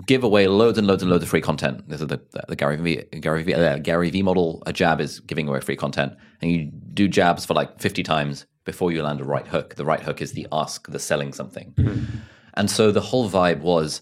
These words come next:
Speaker 1: spend ages building an audience with free, with free content. You build an audience of people who know, like, and trust you. And then when you decide to sell something, there will be people who are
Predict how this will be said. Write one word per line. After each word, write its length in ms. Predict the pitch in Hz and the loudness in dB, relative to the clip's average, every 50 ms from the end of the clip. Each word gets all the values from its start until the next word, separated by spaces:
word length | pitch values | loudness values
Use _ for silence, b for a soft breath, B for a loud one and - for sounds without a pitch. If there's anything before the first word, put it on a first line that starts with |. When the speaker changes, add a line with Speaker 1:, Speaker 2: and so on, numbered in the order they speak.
| _ - | _ -14
Speaker 1:
spend 280 | - - - 110 113 107 | -6 -2 0 2 4 4
ages 300 | 104 104 98 98 87 73 | 4 4 4 2 0 2
building 280 | - 90 90 92 87 | 2 2 2 2 2
an 60 | 85 80 | 2 2
audience 380 | 80 78 82 82 78 73 - | 2 2 0 0 0 -2 -6
with 140 | - 73 - | -8 -6 -4
free, 120 | - 73 - - - | -6 -6 -6 -8 -10
with 220 | 76 76 80 78 - | -8 -6 -6 -6 -4
free 160 | - 76 71 | -4 -6 -2
content. 520 | - 80 80 76 - 78 76 76 - - - | -2 -2 -2 -2 -2 -4 -4 -6 -8 -10 -10
You 120 | 85 82 | -8 -6
build 220 | - - 101 104 104 | 0 2 2 2 2
an 60 | 101 90 | 2 0
audience 280 | 82 82 82 76 69 | 0 0 -2 -4 -6
of 100 | 73 - | -8 -10
people 320 | - 73 71 - 76 73 69 | -10 -10 -8 -8 -8 -8 -8
who 100 | 69 71 | -8 -8
know, 160 | 69 69 69 | -8 -8 -8
like, 140 | 67 64 - | -8 -8 -10
and 100 | - - | -10 -10
trust 220 | - 90 - - - | -10 -10 -8 -6 -6
you. 160 | 78 78 - B B B B | -6 -6 -8 B B B B
And 200 | B 82 80 73 | B -8 -8 -6
then 340 | 76 80 110 117 107 95 80 | -2 0 0 2 2 0 0
when 180 | 90 92 90 87 | 0 0 0 -2
you 100 | 85 82 | -2 -4
decide 380 | 82 80 - - 82 78 - | -4 -4 -4 -2 -4 -4 -4
to 80 | 80 73 | -4 -4
sell 180 | - 92 92 | -2 0 0
something, 400 | 87 - 85 80 - 87 80 78 | 0 -2 -6 -6 -4 -4 -4 -4
there 120 | - 85 78 | -2 -4 -4
will 80 | 78 | -4
be 100 | - - | -6 -8
people 340 | - - 101 101 - 87 78 71 | -8 -10 -8 -6 -6 -6 -6 -4
who 100 | 78 78 | -4 -4
are 200 | 73 71 - | -4 -4 -6